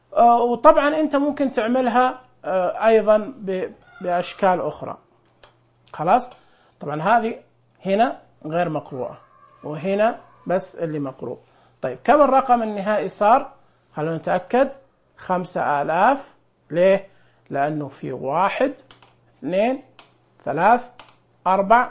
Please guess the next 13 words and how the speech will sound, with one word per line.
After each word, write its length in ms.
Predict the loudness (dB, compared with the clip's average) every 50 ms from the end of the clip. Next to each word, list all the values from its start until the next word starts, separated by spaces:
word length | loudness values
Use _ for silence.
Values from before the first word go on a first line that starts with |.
| -8 _ -20
خمس. 640 | -20 -12 -2 -2 -2 0 -2 -6 -12 -18 -20 _ _ _ _ _
خمسة 480 | _ -10 -8 -8 -6 -6 -4 -4 -4 -4
آلاف 360 | -2 0 2 2 2 0 -4 -10 _ _ _ _ _ _ -20 _
وثلاثمائة. 920 | -10 -10 -8 -6 -4 -2 0 0 0 0 -2 -4 -6 -4 -2 -2 -4 -4 -6 -14 _ _
واحد، 340 | -4 -4 -2 -2 -2 -4 -4 -4 -10 _ _ -16
اثنين، 320 | -12 -8 -6 -6 -6 -8
ثلاثة، 560 | -8 -8 -6 -2 0 0 0 0 0 -2 -2 -4 -8 _ _ _ _ _ _ _ _
ثلاثمائة 480 | -8 -6 -6 -6 -6 -6 -8 -6 -4 -4
وكم؟ 420 | -4 -4 0 2 2 2 2 -2 -6 -12 _ _ _ _ _ _ _ _
واحد، 1040 | -12 -10 -8 -6 -2 0 4 4 6 6 6 6 4 2 -2 -4 0 2 2 2 0 -2 -10 _ _ -20 -20 -16 -16 -16 -16 _ _ _ _ _ _ _ _ -20 -20 _ _ _ _ _ _ _ -20
اثنين، 760 | -20 -18 -14 -10 -6 -4 -2 0 0 2 2 0 0 -2 -4 -8 _ _ _ _ _ _ _ _ -20 -20 _ _ _ _
ثلاثة، 580 | -6 -4 0 2 2 2 2 2 0 -2 -2 -2 -6 -14 _ _ _ _ _ _ _ -20 -20 _ _ _ _ _ _ 0
أربعة، 440 | 0 0 0 0 -4 -6 -8 -10 -12